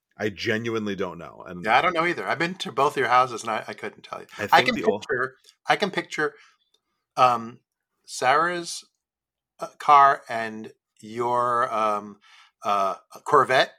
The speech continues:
Speaker 2: in the driveway, and your Corvette, um, with and without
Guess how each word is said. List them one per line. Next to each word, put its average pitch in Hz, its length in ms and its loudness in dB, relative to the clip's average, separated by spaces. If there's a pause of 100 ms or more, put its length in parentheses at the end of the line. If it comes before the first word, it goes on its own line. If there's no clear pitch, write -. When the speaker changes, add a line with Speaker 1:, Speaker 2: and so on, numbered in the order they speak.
(140)
Speaker 2:
in 131 100 -4
the 127 80 -2
driveway, 139 540 6
and 120 100 -12
your 120 100 -2
Corvette, 127 440 0 (120)
um, 110 220 2 (120)
with 139 260 6
and 135 120 -2
without 127 520 4